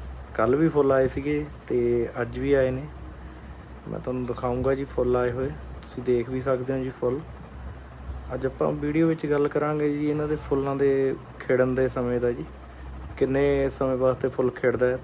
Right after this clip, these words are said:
ਤੇ ਕਦੋਂ ਫੁੱਲ ਖਿੜਦਾ ਹੈ ਜੀ ਇਹ। ਤੁਸੀਂ ਦੇਖੋ ਜੀ, ਪਹਿਲਾਂ ਫੁੱਲ ਦੇਖੋ ਜੀ, ਇਹ ਸਵੇਰੇ ਸਵੇਰੇ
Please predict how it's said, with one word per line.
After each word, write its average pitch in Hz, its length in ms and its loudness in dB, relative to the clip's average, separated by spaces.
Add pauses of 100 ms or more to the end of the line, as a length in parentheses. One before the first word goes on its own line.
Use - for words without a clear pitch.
ਤੇ 131 160 0
ਕਦੋਂ 123 580 4 (140)
ਫੁੱਲ 120 300 2 (200)
ਖਿੜਦਾ 117 320 2
ਹੈ 113 60 4
ਜੀ 120 220 0
ਇਹ। 156 60 -8 (1900)
ਤੁਸੀਂ 123 520 0 (140)
ਦੇਖੋ 123 320 2
ਜੀ, 135 120 -6
ਪਹਿਲਾਂ 135 300 -2
ਫੁੱਲ 127 360 0 (320)
ਦੇਖੋ 123 300 -2
ਜੀ, 131 120 -6
ਇਹ 135 160 -8 (720)
ਸਵੇਰੇ 135 480 4
ਸਵੇਰੇ 127 800 2